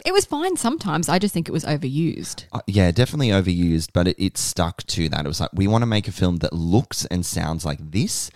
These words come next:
Speaker 1: Mm.
Speaker 2: and they went tick and tick. So that vision was clear, I suppose, because
Speaker 1: Mm.
Speaker 2: that was consistent. That experience, that visual <laughs> experience was very consistent.
Speaker 1: Yeah.
Speaker 2: It's just the story was like a hot mess
Speaker 1: Mm.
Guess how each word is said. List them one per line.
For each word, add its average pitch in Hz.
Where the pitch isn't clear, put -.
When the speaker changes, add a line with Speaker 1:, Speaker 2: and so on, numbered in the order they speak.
Speaker 1:
Mm. 165
Speaker 2:
and 82
they 76
went 76
tick -
and 104
tick. -
So 85
that 120
vision 92
was 85
clear, 80
I 85
suppose, 85
because 175
Speaker 1:
Mm. 80
Speaker 2:
that 82
was 90
consistent. -
That 80
experience, 90
that -
visual 85
<laughs> 82
experience -
was 87
very 76
consistent. 80
Speaker 1:
Yeah. 156
Speaker 2:
It's 87
just -
the 80
story 82
was 73
like -
a -
hot -
mess 64
Speaker 1:
Mm. 156